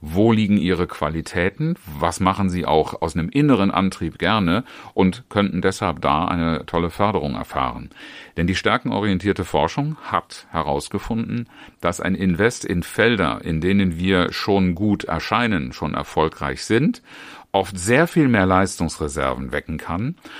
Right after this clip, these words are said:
als das bei untalentierten Menschen, die da immer wieder sich in einer Schwäche, einem Defizit wiederfinden,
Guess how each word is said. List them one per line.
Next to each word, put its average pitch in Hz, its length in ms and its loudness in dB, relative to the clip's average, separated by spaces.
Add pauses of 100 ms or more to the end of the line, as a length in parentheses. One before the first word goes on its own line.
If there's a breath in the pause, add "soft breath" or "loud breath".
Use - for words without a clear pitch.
(100)
als 92 240 -2
das 107 200 0
bei 98 340 -2
untalentierten 78 920 -2
Menschen, 87 420 -2
die 104 180 -2
da 95 240 2
immer 104 280 0
wieder 101 200 2
sich 95 200 -4
in 90 100 -2
einer 87 260 0
Schwäche, - 400 -2
einem 82 240 2
Defizit 87 500 -2
wiederfinden, 82 720 -2